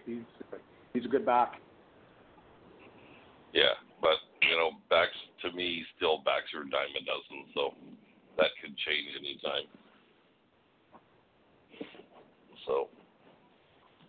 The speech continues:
Speaker 2: you know. Christopher, you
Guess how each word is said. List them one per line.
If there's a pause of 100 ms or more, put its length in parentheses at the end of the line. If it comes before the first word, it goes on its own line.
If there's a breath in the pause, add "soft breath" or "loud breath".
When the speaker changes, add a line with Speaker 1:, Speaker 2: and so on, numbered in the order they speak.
(840)
Speaker 2:
you
know. (1700)
Christopher,
you